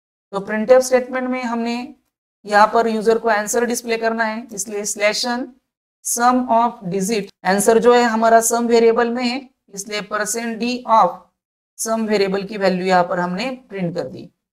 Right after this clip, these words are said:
उसके बाद जो है get ch function आएगा और इसके बाद हमारा program close हो जाएगा।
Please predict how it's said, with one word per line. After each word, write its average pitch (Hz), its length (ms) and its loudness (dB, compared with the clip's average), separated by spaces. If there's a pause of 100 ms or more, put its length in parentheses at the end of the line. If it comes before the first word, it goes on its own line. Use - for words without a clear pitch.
उसके 208 260 -8
बाद 220 260 4
जो 220 120 -4
है 226 200 -4 (120)
get 190 260 -2
ch 214 280 -8
function 214 360 -8
आएगा 214 320 -2 (1160)
और 196 280 2
इसके 202 260 -8
बाद 208 240 2
हमारा 190 300 0
program 185 420 0
close 151 580 -4
हो 117 80 -10
जाएगा। 120 320 -20